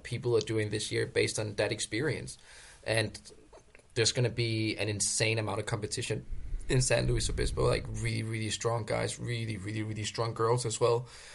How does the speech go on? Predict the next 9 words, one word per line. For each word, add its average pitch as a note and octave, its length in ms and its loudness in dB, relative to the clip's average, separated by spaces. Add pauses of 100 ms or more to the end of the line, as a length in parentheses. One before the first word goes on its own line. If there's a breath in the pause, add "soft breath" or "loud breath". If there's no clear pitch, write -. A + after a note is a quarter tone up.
(120)
So - 200 0
even, C3 380 6 (500 loud breath)
even B2 180 6
though A2+ 140 6
Nicole's A2+ 500 4
injured G#2+ 320 -2
and - 100 -4
Annie, G2+ 380 2
Annie G2 220 0